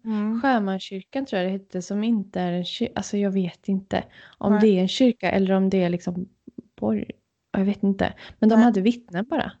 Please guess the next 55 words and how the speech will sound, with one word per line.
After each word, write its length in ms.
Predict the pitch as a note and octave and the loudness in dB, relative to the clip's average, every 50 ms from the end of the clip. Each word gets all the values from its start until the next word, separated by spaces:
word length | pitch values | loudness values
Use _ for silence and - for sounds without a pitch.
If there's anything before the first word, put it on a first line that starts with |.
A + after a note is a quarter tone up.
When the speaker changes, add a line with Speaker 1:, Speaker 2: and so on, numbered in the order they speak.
| _ - | _ -6
Speaker 2:
Så 60 | - | -4
att 220 | G#3 G#3 - - A3+ | -4 -4 -6 -8 -4
Speaker 1:
Ah, 160 | A#3 B3+ C#4 | 0 0 2
ja, 200 | D4 C4+ G3 - - | 2 2 2 0 -2
Speaker 2:
de 80 | - A3+ | -6 -8
Speaker 1:
okej. 260 | A#3 - - C4+ B3 | -8 -4 -4 -2 0
Speaker 2:
hade 220 | A3+ G#3+ - A#3 B3+ | 0 0 0 2 2
en 200 | B3+ B3+ B3 A3 | 2 2 2 2
Speaker 1:
Mm. 200 | A#3 A3+ B3+ C4 | 2 0 0 -2
Speaker 2:
man 220 | G3 F#3 F#3 F#3 | -2 0 0 2
och 60 | F#3 | 2
en 80 | F#3+ G3 | 0 0
kvinna 340 | - - G#3 F#3 F3 F3+ F3+ | -2 -2 -2 -2 -2 -2 -4
som 220 | - G3 F#3 F#3 - | -4 -4 -4 -4 -2
själva 320 | - G3 F#3+ G3 G#3+ B3 | -2 -2 0 0 0 0
var 80 | C4+ D4 | 2 0
gifta, 380 | D#4 D#4+ - - - G3+ F#3+ G3 | 0 -2 -2 -2 -2 -2 0 2
men 200 | G#3 G#3+ G#3 G#3 | 2 4 4 4
de 200 | G#3 G#3 G3+ G3 | 4 4 4 2
var 60 | G3 G3 | 2 0
liksom, 420 | F#3+ F#3 - - F#3+ F3+ F#3 F#3 - _ _ _ _ _ | 0 -2 -2 -2 -2 -2 -2 -4 -8 _ _ _ _ _
det 120 | - G#3+ | -2 0
var, 340 | G3+ G3+ G3 F#3+ F#3+ F#3+ F#3+ - _ _ | 2 2 2 2 2 0 -2 -6 _ _
Speaker 1:
Ja, 220 | - A3+ A3+ A#3+ B3 | -12 -8 -4 -2 -2
ja, 100 | B3 A#3+ | 0 2
Speaker 2:
det 40 | A#3 | 2
var 60 | A#3 | 4
Speaker 1:
ja. 60 | A#3 | 4
Speaker 2:
deras 260 | G#3+ G#3 F#3 F#3+ - | 4 4 4 2 0
Speaker 1:
Ja. 140 | G#3+ G#3+ A3+ B3+ - - | -4 -8 -8 -8 -8 -6
Speaker 2:
vittnen. 160 | A3 A#3 A#3 - - _ _ _ _ _ - C#4 C#4 C4 B3 - _ _ _ _ _ _ _ _ _ _ _ _ _ _ _ _ _ _ _ | -6 -6 -6 -6 -10 _ _ _ _ _ -6 -6 -4 -6 -6 -10 _ _ _ _ _ _ _ _ _ _ _ _ _ _ _ _ _ _ _
De 100 | - A#3+ | -2 2
var 80 | A#3+ A#3 | 2 4
Speaker 1:
Ja. 40 | A#3+ G#3 | 4 2
Speaker 2:
med. 120 | F3+ - - - | 0 -2 -2 -4
Och 120 | - G3+ | -2 0
så 60 | G#3+ | 2
var 100 | G#3 G3+ G3 | 0 0 0
vi 100 | F3 E3+ | -2 -2
näbbar. 280 | F3 F3 F3+ F3 F3 F#3 | 0 0 0 0 0 0
Det 60 | G3 | 2
var 80 | G3+ | 4
jag 180 | G#3 G3 F#3 F3+ | 4 4 4 4
och 60 | F3+ | 2
min, 360 | F#3 F3+ F3+ F3+ F3+ F3+ F3+ F3 _ _ _ _ _ _ _ _ _ _ _ _ _ _ _ _ _ _ _ _ - | 2 2 2 2 0 0 -2 -4 _ _ _ _ _ _ _ _ _ _ _ _ _ _ _ _ _ _ _ _ 2
min 180 | G3+ F#3+ F#3+ | 4 6 6
ena 220 | F#3+ F3+ F3+ F#3 G3 | 6 4 4 4 2
bror, 200 | G3 - G3+ G3+ | 2 0 0 0
men 140 | - G3+ G3+ | 0 2 2
inte 180 | G#3 G3+ G#3 G3+ | 2 2 2 0
min 120 | G3+ G3+ | 2 2
yngsta 1000 | G#3+ G#3+ G#3 G3+ - - - _ _ _ _ _ _ _ _ _ _ - A3 G#3 | 4 2 2 0 -2 -8 -18 _ _ _ _ _ _ _ _ _ _ -6 -4 -2
bror 380 | G#3 G3 - - - - G3+ - | 0 -2 -2 -2 -6 -8 -10 -8
hade 300 | - G3+ G3 G3 - G#3+ | -8 -8 -8 -6 -4 -2
inte... 680 | G3 G3 F#3+ G3 - _ _ _ _ - - - - | 0 0 -2 -4 -8 _ _ _ _ -10 -10 -8 -10